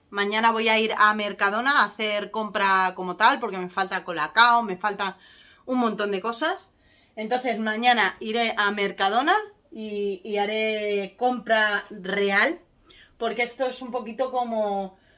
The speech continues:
bueno, capricho. A ver, las, los panes y todo eso son cosas que me van a venir bien y me van a servir.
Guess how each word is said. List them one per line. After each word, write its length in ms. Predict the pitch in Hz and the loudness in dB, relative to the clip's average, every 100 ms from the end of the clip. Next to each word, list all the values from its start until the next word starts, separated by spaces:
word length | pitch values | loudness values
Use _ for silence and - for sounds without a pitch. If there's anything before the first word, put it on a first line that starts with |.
| _ | _
bueno, 420 | 277 339 233 - _ - | 0 0 -2 -8 _ -2
capricho. 460 | 208 208 285 311 214 | 0 0 -2 -2 -2
A 60 | |
ver, 280 | 196 269 247 | 2 0 0
las, 800 | 220 214 208 202 196 190 185 - 220 - | 0 0 0 0 -2 -4 -8 -16 -20 -10
los 220 | 208 202 | -8 -4
panes 520 | - 226 262 269 247 | 4 6 6 0 -6
y 60 | 240 | -6
todo 240 | 233 226 | -4 -2
eso 200 | 269 285 | -2 -4
son 220 | 269 233 | -6 -6
cosas 240 | 208 240 269 | -6 -4 -4
que 80 | 277 | 0
me 100 | 247 | 2
van 140 | 220 | 2
a 60 | 202 | 0
venir 320 | 202 196 190 | -2 -4 -4
bien 180 | 214 254 | -4 -4
y 80 | |
me 80 | 262 | -2
van 140 | 196 202 | -2 -4
a 80 | |
servir. 500 | 214 190 185 254 233 | -4 -4 -4 -4 -6